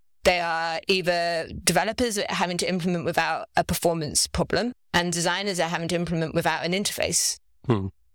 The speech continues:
Speaker 1: performance problem. So everyone's trying to chase so much, they don't generally have time to then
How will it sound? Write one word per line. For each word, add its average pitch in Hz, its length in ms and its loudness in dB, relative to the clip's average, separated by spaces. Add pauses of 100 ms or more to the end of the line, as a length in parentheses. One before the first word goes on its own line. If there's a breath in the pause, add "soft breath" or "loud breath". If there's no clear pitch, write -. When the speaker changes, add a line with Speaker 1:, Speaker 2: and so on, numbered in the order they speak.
Speaker 1:
performance 156 420 0
problem. 135 420 0 (260)
So 180 440 2
everyone's 202 380 0
trying 196 160 0
to 185 100 -2
chase 226 360 0
so 208 200 -2
much, 190 460 0
they 190 120 2
don't 175 600 -2
generally 180 640 0
have 170 220 -2
time 156 480 -2
to 160 220 0 (240)
then 160 600 -2